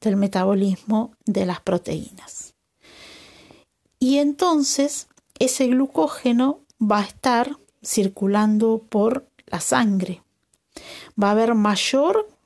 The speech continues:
cantidad de glucógeno en la sangre y es el efecto que van a lograr aparte de la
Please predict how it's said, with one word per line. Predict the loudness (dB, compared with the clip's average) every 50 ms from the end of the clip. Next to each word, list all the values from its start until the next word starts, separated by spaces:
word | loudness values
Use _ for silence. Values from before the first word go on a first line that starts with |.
| _ -6
cantidad | -2 -2 0 0 -2 -2 -2 -2 0 0 2 2 2 2 0 -2 -6 _ _ _ _ _ _ _ _ _ _ _ _ _ _ _ _ _ _ _ _ _ _ _ _ _ _ _ _ _ _ _ _ _
de | -6 -2 -2 -2
glucógeno | 0 0 0 -2 -2 -2 0 0 0 0 0 0 0 2 2 2
en | 2 2 2
la | 0 0
sangre | 0 0 0 2 2 2 2 2 2 2 0 0 -2 -6 _ _ _ _ _ _ _ _ _ _ _ _ _ _ _ _ _ _ _ _ _ _ _ _ _ -20 -20 _ -4 -2
y | 0 2 2 2
es | 2 0 -2 -4 -8 -12 _ -2
el | 0 2 2
efecto | 2 0 -2 -2 -2 -2 -2 -2 -4 -4 -2 0 0 -2 -4 _ _ _ _ -4
que | -2 0 2 2
van | 2 2 2 2 0 -2 -6 _ _
a | -6 -2 0
lograr | 0 2 2 2 2 2 0 0 -2 -6 _ _
aparte | -2 -2 0 0 0 0 0 -2 -4 -2 -2 -2 0
de | 0 0 2
la | 2 2 2 0 -2 -6